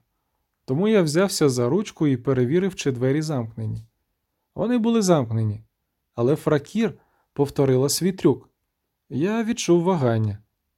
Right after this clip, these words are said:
У мене затремтіла рука, коли у моїй пам'яті постав останній візит сюди. Я знав, що за дверима уже не лежить спотворене тіло Джулії.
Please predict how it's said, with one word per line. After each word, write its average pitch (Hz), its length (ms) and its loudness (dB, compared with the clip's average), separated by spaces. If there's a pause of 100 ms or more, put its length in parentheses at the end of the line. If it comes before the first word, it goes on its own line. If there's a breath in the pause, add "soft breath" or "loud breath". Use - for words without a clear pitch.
(200)
У 127 60 -6
мене 170 220 0
затремтіла 175 680 2
рука, 165 500 -2 (280)
коли 123 200 -2
у 120 60 -2
моїй 113 260 -2
пам'яті 180 640 -4 (340 soft breath)
постав 180 580 -2
останній 175 540 0
візит 135 340 0
сюди. 123 440 -4 (960)
Я 202 400 2
знав, 185 380 2
що 143 240 0
за 135 160 0
дверима 151 440 2
уже 156 280 -2
не 180 140 0
лежить 170 380 0
спотворене 160 600 -2
тіло 143 280 0
Джулії. 127 520 -2